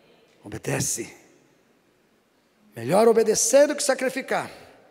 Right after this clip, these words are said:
Obedece. E ele continua. Aqui. É, pois não tem certeza e nunca sabe como deve fazer.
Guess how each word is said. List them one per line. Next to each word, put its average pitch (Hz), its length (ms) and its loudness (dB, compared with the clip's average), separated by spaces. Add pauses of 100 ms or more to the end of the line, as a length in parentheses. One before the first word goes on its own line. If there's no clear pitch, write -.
(1040)
Obedece. 151 640 0 (1800)
E 180 80 4
ele 233 140 6
continua. 247 600 2 (1900)
Aqui. - 680 0 (2000)
É, 151 380 -2 (1400)
pois 202 220 0
não 262 160 0
tem 254 200 4
certeza 269 720 2
e 233 100 -4
nunca 262 260 0
sabe 233 400 -2
como 220 240 -2
deve 185 340 0
fazer. 135 480 -4